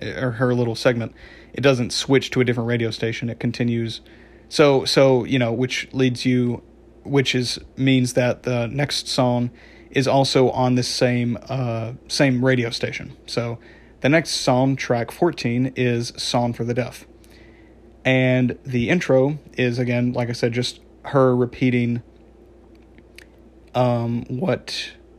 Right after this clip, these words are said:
or not her repeating, but her continuing and finishing her little segment. And starts off with her saying, "A song for the deaf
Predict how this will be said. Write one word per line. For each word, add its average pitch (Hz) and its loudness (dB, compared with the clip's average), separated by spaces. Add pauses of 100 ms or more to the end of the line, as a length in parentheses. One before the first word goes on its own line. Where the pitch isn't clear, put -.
(160)
or 151 4
not 143 4
her 139 2
repeating, 120 0
but - -6
her 135 2
continuing 123 0 (380)
and 127 -4
finishing 123 0 (640)
her 123 4
little 123 2
segment. 120 -4 (560)
And 120 2
starts 127 2
off 123 4
with 127 -2
her 127 4
saying, 117 -2 (400)
"A - -6
song 143 0
for 139 -2
the 135 2
deaf 127 -2